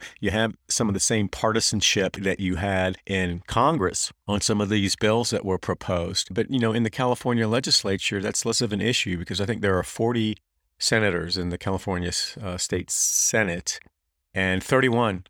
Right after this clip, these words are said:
are Democrats. And it's, it's viewed, I think rightfully so, as one of the most progressive, quote unquote, liberal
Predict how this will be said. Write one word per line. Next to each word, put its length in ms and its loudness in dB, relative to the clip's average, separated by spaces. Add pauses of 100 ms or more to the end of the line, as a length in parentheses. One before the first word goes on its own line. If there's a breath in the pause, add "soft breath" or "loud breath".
are 260 0
Democrats. 560 -2
And 100 0
it's, 180 -8
it's 180 -2
viewed, 560 2
I 120 -2
think 220 -4
rightfully 380 0
so, 400 0
as 340 -4
one 140 -4
of 100 -4
the 60 -6
most 500 -2
progressive, 920 0 (160)
quote 160 0
unquote, 300 -2
liberal 640 0